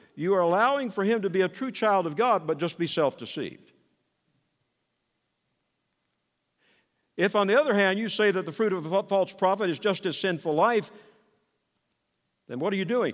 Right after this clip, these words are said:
You are construing error to be, his serious error to be just a matter of semantics, just quibbling about terminology, which is exactly what many evangelicals do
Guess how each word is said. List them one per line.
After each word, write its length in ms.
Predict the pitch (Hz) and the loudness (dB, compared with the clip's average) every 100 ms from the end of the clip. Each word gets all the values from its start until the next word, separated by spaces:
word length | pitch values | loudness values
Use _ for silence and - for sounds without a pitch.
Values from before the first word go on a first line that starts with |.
| - - | -8 -10
You 220 | 156 196 | -2 2
are 140 | 175 | 2
construing 760 | - 175 143 - 202 196 185 190 | 0 -6 -8 -10 -2 0 0 0
error 400 | 190 185 170 160 165 | 0 2 4 2 -2
to 100 | 143 | -6
be, 480 | 135 160 151 135 - - _ | -2 0 0 -4 -16 -20 _
his 160 | 131 120 | -6 -6
serious 540 | - - 196 170 135 | -6 -2 0 0 -2
error 240 | 160 139 139 | -2 -2 -2
to 80 | 123 | -4
be 140 | 131 | -4
just 240 | 160 165 | -4 -4
a 40 | 156 | -2
matter 280 | 147 147 143 | 0 0 -2
of 100 | - | -4
semantics, 640 | 151 143 143 117 113 - | -6 -4 -4 -4 -10 -8
just 280 | 139 123 - | -8 -8 -8
quibbling 440 | - 165 123 120 | -4 -2 -2 -4
about 340 | 113 123 120 | 0 0 -2
terminology, 760 | 143 123 107 107 98 78 69 60 _ _ _ _ _ _ _ _ _ _ _ - | -6 -6 -4 -4 -4 -6 -14 -20 _ _ _ _ _ _ _ _ _ _ _ -16
which 180 | 117 110 | -14 -10
is 80 | |
exactly 480 | 113 110 165 165 165 | -8 -4 -2 -2 -4
what 260 | 131 127 110 | -2 -2 -2
many 280 | 135 202 233 | -4 -2 -4
evangelicals 840 | 196 170 165 131 151 151 160 113 | -4 -2 -4 -2 -2 -2 -6 -10
do 240 | - 101 | -8 -8